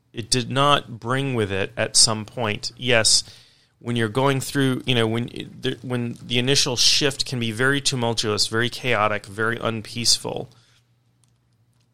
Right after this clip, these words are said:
But when you come out of that, there should be this real sense of peace in the background.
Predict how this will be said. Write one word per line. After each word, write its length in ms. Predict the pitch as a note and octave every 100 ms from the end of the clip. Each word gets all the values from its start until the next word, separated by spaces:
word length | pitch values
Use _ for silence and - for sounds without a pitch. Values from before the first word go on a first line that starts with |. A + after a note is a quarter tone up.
| - -
But 180 | B2+
when 140 | A#2 B2+
you 120 | B2
come 280 | - C#3 C3
out 240 | - B2 A#2+
of 300 | G#2+ G#2 G#2+
that, 720 | A2+ G#2+ G2+ A2+ - - - - - _ _ _ _ _ _ _ _ _ _ _ _ _ _ _ _ _ _ _ _ _ _ _ _ _ _ _ _ _ _
there 80 | A#2+
should 180 | - A#2+
be 100 | B2
this 240 | A2 -
real 680 | G#2 A2+ A2+ A2+ A2 A2 G#2+
sense 360 | - A2 G#2+
of 140 | G#2 -
peace 320 | A#2 G#2 -
in 80 | G#2
the 80 | G2
background. 720 | F#2+ - - - - -